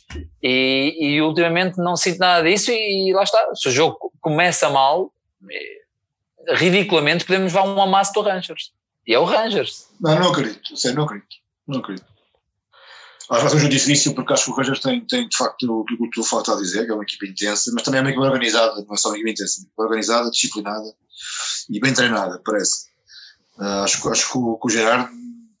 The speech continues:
Speaker 2: tem mostrado muito mais do que eu esperaria dele, mas pelo menos eu, assim, numa fase inicial da carreira dele. Mas acho que o Benfica é de facto melhor e, e mesmo est-, não, não estando a jogar muito bem, acho que é mais fácil para nós neste momento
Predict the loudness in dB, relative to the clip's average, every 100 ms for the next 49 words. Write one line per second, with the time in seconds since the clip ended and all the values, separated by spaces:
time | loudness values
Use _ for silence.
0 | -12 -6 -4 0 0 0 -4 -6 -8 -12
1 | -20 _ _ _ _ _ -4 -4 0 2
2 | 2 2 0 0 0 0 0 -2 -2 -4
3 | -6 -6 -2 0 2 2 0 0 -2 -2
4 | -4 -6 0 0 2 0 -2 -4 -6 -8
5 | -16 _ -12 -8 -8 -8 -10 -14 -20 _
6 | -4 0 4 4 4 4 4 2 4 4
7 | 2 2 2 4 2 2 -4 0 2 4
8 | 2 0 0 2 2 0 0 2 4 4
9 | 4 2 0 0 -4 0 0 0 0 -2
10 | 0 0 0 0 0 0 -2 -2 -2 -2
11 | 0 0 2 0 0 2 2 2 2 2
12 | 2 2 2 0 0 2 0 0 -2 -2
13 | 0 0 0